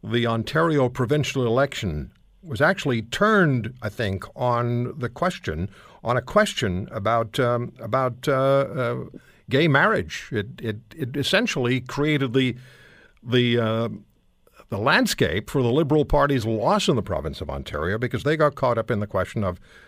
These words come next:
of gay marriage. And now, you know, twenty-two years later in the province of Ontario and in Canada,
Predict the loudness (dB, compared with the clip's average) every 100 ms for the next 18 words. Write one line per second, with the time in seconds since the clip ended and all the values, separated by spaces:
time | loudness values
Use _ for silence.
0 | -20 -20 -8 -6 -2 0 2 2 2 0
1 | -2 -2 0 2 2 2 0 -4 -4 -4
2 | -2 -2 -2 -2 0 -2 0 2 2 2
3 | 2 2 2 2 0 -2 -4 -4 -2 -2
4 | -2 -2 -2 -2 -4 -4 -4 0 0 2
5 | 0 0 0 0 -2 -4 -6 -4 -4 -6